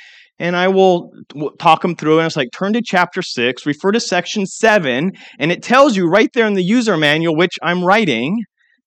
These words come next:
how to do this." So I bring this up because in a similar fashion, the designer of this universe has given each of us physical life.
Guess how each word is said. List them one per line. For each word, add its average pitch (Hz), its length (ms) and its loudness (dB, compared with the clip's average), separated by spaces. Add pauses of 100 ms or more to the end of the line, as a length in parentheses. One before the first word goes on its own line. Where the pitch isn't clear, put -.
(180)
how 185 300 -4
to 185 140 -6
do 202 180 -4
this." - 460 -10 (2000)
So 202 340 0 (100)
I 190 100 0
bring 226 320 0
this 220 200 -2
up 185 220 4
because 175 420 2
in 190 160 0
a 190 60 2
similar 240 420 0
fashion, 156 640 -2
the 131 80 -6
designer 170 480 0
of 160 100 0
this 135 220 -4
universe 143 720 0 (840)
has 151 200 -6
given 160 320 -2
each 170 220 -6
of 147 100 -2
us 117 260 -4
physical 147 460 -4
life. 110 460 -4